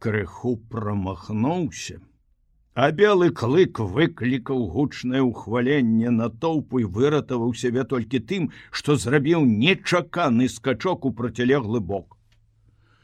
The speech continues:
Час ішоў, белы клык скакаў і круціўся каля Чэрокі, увесь час наносячы яму ўдары,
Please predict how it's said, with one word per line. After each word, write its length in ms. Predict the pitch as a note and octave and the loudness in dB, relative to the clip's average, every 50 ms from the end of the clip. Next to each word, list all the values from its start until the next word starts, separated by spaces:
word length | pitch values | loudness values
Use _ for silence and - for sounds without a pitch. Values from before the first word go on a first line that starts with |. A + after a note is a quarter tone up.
| _ _ _ _ _ - | _ _ _ _ _ -4
Час 260 | - C4 B3 - - - | 0 0 0 0 -2 -6
ішоў, 440 | G#2+ E2+ - - C3 C#3 D3+ D#3+ C#3 | -6 -6 -6 -4 -2 -2 -2 -2 -4
белы 320 | G#2 F2+ D#3 F3+ D#3 D3+ E3 | -4 -4 -4 -2 0 -2 -2
клык 320 | E3 F3 F3+ F#3 F3+ D3+ - | -2 -2 0 0 0 0 -2
скакаў 560 | - - - D3 C#3 - - F#3+ F#3 E3 B2+ | -8 -2 0 0 0 0 -2 -2 0 0 0
і 60 | A#2+ A2+ | -2 -2
круціўся 600 | A#2 B2 A#2 A2 A2 - B2+ A#2 G2+ - A#2+ A2 | -4 -4 -4 -4 -4 -4 -4 -4 -4 -4 -8 -8
каля 260 | - - A#2 G2+ G#2 A2 | -6 -4 -4 -4 -4 -6
Чэрокі, 640 | G#2+ - A2+ G2+ G2 B2 D#3+ F#3+ D3+ - - D3 | -6 -6 -6 -4 -2 -2 -4 -4 -4 -6 -6 -4
увесь 320 | B2 A2 G#2+ A2+ A2+ A2 | -4 -2 -2 -2 -2 -2
час 280 | - - C3+ B2 G#2 - | -4 -4 -4 -4 -2 -2
наносячы 680 | - A#2+ B2 B2 A#2+ A#2+ A2+ - - A2 A2 - - A#2 | -2 0 2 2 2 0 -2 -4 -6 -8 -8 -4 -4 -2
яму 320 | A2+ A2+ A2 G#2+ G#2+ G#2 G2 | -2 0 0 -2 -2 -4 -4
ўдары, 440 | F#2 F2+ A#2+ C#3+ F3+ F#3+ F#3+ F3+ | -4 -4 -4 -4 -2 -2 -4 -4